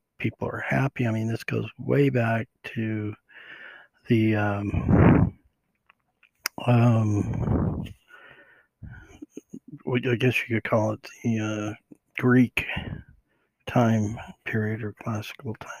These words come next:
period. And, uh, we have, uh, records of the, of, you know, since there was a lot of wars and people, uh, records of the,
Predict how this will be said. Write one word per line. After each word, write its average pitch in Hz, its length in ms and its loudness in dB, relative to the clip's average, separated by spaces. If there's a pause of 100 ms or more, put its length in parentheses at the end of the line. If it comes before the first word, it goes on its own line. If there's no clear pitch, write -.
(100)
period. 113 300 -8 (640)
And, 120 440 4
uh, 113 400 2 (960)
we 143 400 6
have, 127 600 4
uh, 113 720 -2 (920)
records 120 580 0
of 107 200 -8
the, 107 400 -8
of, 107 100 -14 (400)
you 190 100 2
know, 117 260 -2 (640)
since - 420 -8 (140)
there 127 100 0
was 117 240 -4
a 135 40 2
lot 117 240 2
of 110 140 -8 (720)
wars 139 520 4
and 104 280 -6 (460)
people, 123 600 -2 (680)
uh, 107 640 -4
records 123 380 0
of 113 80 -4
the, 107 240 -6